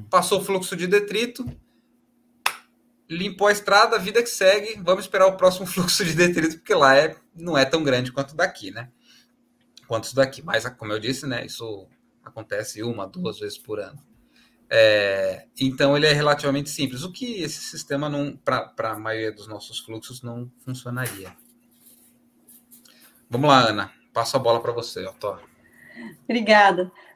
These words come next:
Speaker 2: No final, a gente, a gente volta pro slide do começo, né? Acho que a gente acabou enfatizando bastante essa história de que o um e o dois foi o que a gente tratou nessa, nessa conversa, e o três e o quatro a gente não tratou, tratou muito,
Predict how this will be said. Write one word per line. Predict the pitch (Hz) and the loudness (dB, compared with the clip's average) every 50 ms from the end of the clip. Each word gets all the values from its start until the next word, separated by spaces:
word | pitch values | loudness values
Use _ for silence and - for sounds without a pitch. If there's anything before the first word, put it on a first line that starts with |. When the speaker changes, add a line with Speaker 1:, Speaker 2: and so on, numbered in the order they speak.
| _ - | _ -10
Speaker 2:
No | 220 | -4
final, | - 240 233 233 247 262 269 | -2 0 4 6 6 8 8
a | 302 | 6
gente, | 277 262 285 269 - 254 220 - - - | 6 4 2 2 -2 -6 -6 -6 -8 -6
a | - 202 | -2 0
gente | 247 269 269 339 | 0 2 2 2
volta | 220 240 254 262 330 320 247 | 4 6 6 6 6 4 0
pro | 220 - 247 269 233 220 214 208 | -2 -2 -4 -2 0 0 0 0
slide | 202 - 208 214 214 214 208 214 | -2 0 2 4 4 4 2 -2
do | 185 190 190 | -4 -6 -6
começo, | - 185 165 175 202 233 262 262 262 - - 208 | -4 -2 -2 -2 0 0 0 0 -2 -2 -6 -2
né? | 208 226 233 226 | -2 0 2 2
Acho | 220 233 - - | 2 0 0 -4
que | - | -10
a | 247 | -12
gente | 233 254 247 262 | -12 -12 -12 -12
acabou | 262 262 262 233 220 226 233 | -10 -6 -6 -6 -4 -4 -8
enfatizando | 233 233 - 233 226 - 220 214 214 220 214 208 | -10 -6 -6 -6 -6 -6 -10 -12 -12 -10 -10 -4
bastante | 202 202 202 202 - 262 277 277 254 | -4 -4 -4 -2 -4 -4 -4 -4 -6
essa | - - - | -12 -14 -16
história | 196 - - 202 196 190 190 185 | -20 -4 0 2 4 4 2 0
de | 180 185 | -4 -8
que | - - 202 190 | -12 -6 -4 -4
o | 190 196 | -2 2
um | 240 269 285 262 240 202 170 165 - | 4 4 4 4 4 2 0 -4 -8
e | 180 180 185 | -6 -2 -2
o | 185 175 | -2 0
dois | 170 196 214 233 247 240 240 - | 0 2 4 4 4 4 0 -4
foi | - 220 220 214 | -4 -2 -2 -2
o | 214 | -2
que | - | -4
a | 208 | -6
gente | 190 208 208 - - | -6 -6 -8 -10 -4
tratou | - 208 190 190 - - 190 185 190 | 0 2 2 2 0 -2 -2 -2 0
nessa, | 185 185 185 - 190 170 160 156 151 151 - - - - | 0 -2 -2 -2 -2 -2 -2 -2 -4 -8 -14 -18 -2 0
nessa | 165 170 - 170 - | 0 0 0 -2 -6
conversa, | - 147 143 147 175 196 220 233 226 - - 185 185 - _ - - - _ _ _ | -6 -8 -4 0 4 4 4 4 2 -2 -8 -10 -12 -12 _ -20 -20 -20 _ _ _
e | 202 214 | -2 -2
o | 214 214 | 0 2
três | 262 247 262 262 214 | 2 2 4 2 0
e | 226 | -2
o | 220 | 0
quatro | - 233 220 226 226 226 220 | 4 4 6 6 4 2 0
a | 220 | -4
gente | 220 226 226 - - 226 | -4 -6 -8 -6 -6 -4
não | 226 240 262 | -4 -4 -4
tratou, | - 220 208 214 - 190 180 175 180 - - - - | -4 -4 -6 -6 -4 -4 -4 -4 -4 -6 -12 -14 -6
tratou | - 170 170 - 185 165 | -4 -4 -4 -2 -4 -4
muito, | 175 196 220 240 226 - 220 208 - - | -2 -2 -4 -6 -6 -6 -8 -8 -8 -8